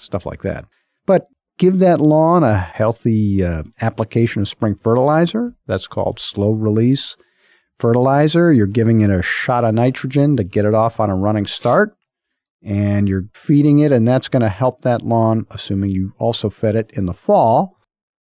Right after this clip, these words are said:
What happens is when you feed a lawn in the fall, the grass's roots store the nutrients. That alone is gonna help it get restarted in the spring, but you might say jump-starting it with an application of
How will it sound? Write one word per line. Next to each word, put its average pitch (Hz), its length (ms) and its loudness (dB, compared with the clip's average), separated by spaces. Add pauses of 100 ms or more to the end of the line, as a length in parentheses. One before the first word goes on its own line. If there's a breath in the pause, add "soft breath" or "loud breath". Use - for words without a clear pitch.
(280)
What 113 200 -6
happens 110 640 -2
is 95 320 -4
when 107 120 2
you 101 80 0
feed 143 220 2
a 165 60 4
lawn 131 260 2
in 110 80 2
the 101 80 0
fall, 120 500 0 (200)
the 92 80 -8
grass's 101 520 -4 (140)
roots 104 440 -4
store 110 800 -2 (280)
the 101 120 -2
nutrients. 113 720 0 (800)
That 156 300 2 (100)
alone 123 380 2
is 87 120 -4
gonna 90 160 -4
help 92 240 -8
it 95 120 -6
get - 240 -6
restarted 98 520 -2
in 85 120 -6
the 82 60 -6
spring, 107 440 -2
but 90 160 -6 (960)
you 131 160 -2
might 135 240 2
say 110 160 0
jump-starting 110 840 -2
it 120 160 -6
with 104 360 -4
an 101 120 -4
application 104 640 -4
of 90 220 -6